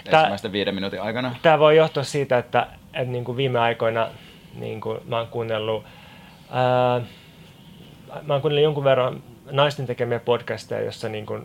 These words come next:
Speaker 2: se lähtee siitä, että vaaditaan kuulumisia ja sit kehutaan toisiamme, niin
Speaker 1: Mm.
Speaker 2: ehkä siitä tää, tää formaatti on myös tarttunut. Niin sit ehkä mä haluan myös silleen,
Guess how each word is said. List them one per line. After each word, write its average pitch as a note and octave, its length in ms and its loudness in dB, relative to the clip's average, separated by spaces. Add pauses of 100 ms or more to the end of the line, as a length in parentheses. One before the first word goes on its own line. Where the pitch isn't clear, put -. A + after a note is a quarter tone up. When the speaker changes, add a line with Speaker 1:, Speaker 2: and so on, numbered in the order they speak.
(100)
Speaker 2:
se A2+ 180 -8
lähtee A2+ 340 -4
siitä, G#2+ 360 -8
että G#2+ 300 -6
vaaditaan A2 320 -4
kuulumisia A2 440 -4
ja A2 40 -8
sit - 80 -18
kehutaan A2 460 -6
toisiamme, A2 460 -6
niin A2 160 -6 (140)
Speaker 1:
Mm. G2+ 120 -4
Speaker 2:
ehkä G2+ 180 -4
siitä A#2 220 -4
tää, A2 380 2
tää A#2 140 -4
formaatti A2 520 -2
on G#2 80 -4
myös G#2+ 220 -6
tarttunut. A2 380 -4
Niin G#2+ 80 -4
sit - 80 -10
ehkä A#2+ 180 -4
mä C3+ 140 2
haluan C#3+ 260 2
myös A#2 200 -4
silleen, A#2 240 -2